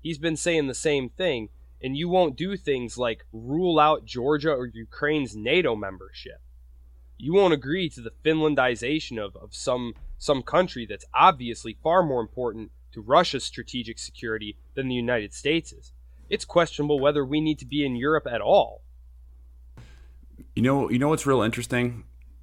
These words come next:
Speaker 2: So, um, I was talking to some of my friends yesterday, and, um, a lot of my, a lot of my friends are, are Republican patriots.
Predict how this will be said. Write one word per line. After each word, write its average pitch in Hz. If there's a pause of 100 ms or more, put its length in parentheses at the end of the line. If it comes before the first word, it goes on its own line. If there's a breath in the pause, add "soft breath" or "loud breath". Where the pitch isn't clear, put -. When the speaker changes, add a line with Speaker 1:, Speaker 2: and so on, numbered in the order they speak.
(760)
Speaker 2:
So, 85
um, 78
I 98
was 98
talking 95
to -
some 92
of 90
my 87
friends 87
yesterday, 85
and, 80
um, 76 (120)
a 131
lot 135
of 135
my, 117
a -
lot 151
of 170
my 123
friends 95
are, 85
are 78 (1400)
Republican 107
patriots. 131